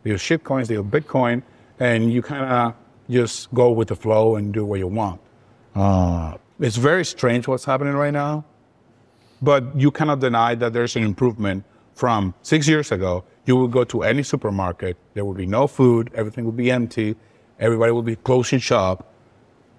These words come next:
versus right now, you go to Venezuela, every time you go, there's more businesses, more shops. You go to supermarkets, they're full. But now prices are real. Now Venezuela is not this place where you would travel and everything will be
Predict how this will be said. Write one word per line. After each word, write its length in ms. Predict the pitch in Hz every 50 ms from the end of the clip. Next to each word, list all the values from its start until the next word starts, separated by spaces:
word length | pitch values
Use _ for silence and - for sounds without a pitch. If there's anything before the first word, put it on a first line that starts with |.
| _ _ _ _ _ _ _ _ _ - 143
versus 360 | 117 123 113 - - 98 -
right 180 | 104 87 87 95
now, 260 | 139 143 127 104 98
you 120 | 98 95
go 80 | 95 92
to 100 | - -
Venezuela, 540 | - 95 90 87 - 147 151 123 101 98 101
every 140 | 110 117 113
time 180 | - 127 117
you 100 | 110 101
go, 280 | 95 123 143 123 101 101
there's 200 | 110 107 98 95
more 380 | 95 107 110 104 104 104 101
businesses, 480 | 92 98 101 - - - - - _ _ - 117
more 160 | 117 117 98
shops. 400 | - - 101 87 87 - - -
You 100 | 110 104
go 100 | 110 110
to 100 | - -
supermarkets, 460 | 113 - 123 120 113 113 107 101 101
they're 100 | 110 107
full. 420 | - - - 131 110 92 85 78 - _ _ _ _ _ _ _ -
But 140 | 147 143 135
now 220 | 139 135 135 143
prices 480 | 139 - - 151 139 139 - - - -
are 60 | 117
real. 400 | 98 101 123 123 110 82 69 - _ _ _ _ _ _ _ _ _ _ _ _ _ _ _ _ _ -
Now 440 | 117 113 120 139 143 147 143 147 143
Venezuela 460 | 123 131 127 127 - - 135 127 123
is 120 | 120 107 -
not 180 | 127 123 120
this 160 | 120 120 -
place 280 | - - 123 113 113 113
where 100 | 120 110
you 80 | 110 113
would 160 | 113 113 101
travel 420 | - - 123 117 120 120 110 98 101
and 100 | 101 101
everything 360 | 104 104 104 98 110 104 104
will 100 | 107 104
be 360 | 98 107 104 104 101 95